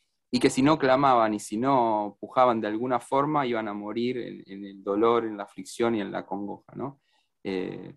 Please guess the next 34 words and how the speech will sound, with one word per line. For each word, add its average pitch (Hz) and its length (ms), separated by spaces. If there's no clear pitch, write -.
más 131 200
allá 143 200
de 135 100
la 113 120
elección 101 680
posible 107 560
de 98 80
estas 98 220
mujeres 104 420
por 95 160
la 92 100
vida 110 240
religiosa, 117 760
el 95 160
peso 143 400
también 104 460
enorme 110 500
que 107 140
significaba 98 800
no 104 160
tener 107 260
voz, 117 460
estar 101 260
sujeta 113 560
a - 40
esas 107 180
distintas 107 440
autoridades 117 840
y 101 100
a 98 80
los 98 220
arbitrios 107 500
de 101 140
estos 101 420